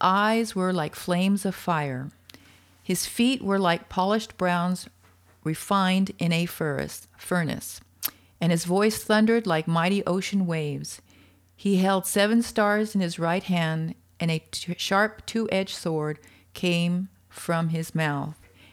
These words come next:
And his face was like the sun in its all its brilliance. 'I am the first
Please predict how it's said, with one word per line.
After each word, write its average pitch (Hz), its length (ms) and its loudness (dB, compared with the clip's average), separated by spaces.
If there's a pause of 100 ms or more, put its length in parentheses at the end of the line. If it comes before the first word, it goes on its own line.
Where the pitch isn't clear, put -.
(160)
And 175 100 0
his 165 180 0
face 190 600 0
was 160 180 -6
like 160 200 -2
the 156 100 -6
sun 160 640 0
in 160 120 0
its 156 300 -4
all 160 240 -2
its 175 120 -8
brilliance. 156 760 -6 (1120)
'I 160 180 2
am 165 400 2
the 202 80 0
first 214 540 0